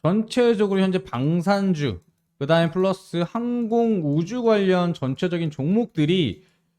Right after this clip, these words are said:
상승 모멘텀을 탔다는 부분입니다.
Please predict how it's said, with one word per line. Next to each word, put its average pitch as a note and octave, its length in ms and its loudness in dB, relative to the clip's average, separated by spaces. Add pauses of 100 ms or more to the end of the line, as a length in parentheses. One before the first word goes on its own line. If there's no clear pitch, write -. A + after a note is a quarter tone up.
(300)
상승 B3+ 480 -2
모멘텀을 G3 680 2
탔다는 F#3 460 -2
부분입니다. C#3 720 -2